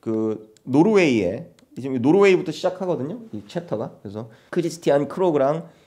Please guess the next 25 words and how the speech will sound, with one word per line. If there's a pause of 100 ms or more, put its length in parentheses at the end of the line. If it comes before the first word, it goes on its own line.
(220)
뭐
에릭
무슨
베렌숄드랑
그다음에
에드바르
뭉크랑 (600)
하랄드
솔베르그, (760)
이
네
명을
노르웨이 (460)
화가로
이제 (120)
그
뽑으셨는데, (520)
예,
저는
이제
그
크로그랑
뭉크는
이
빼고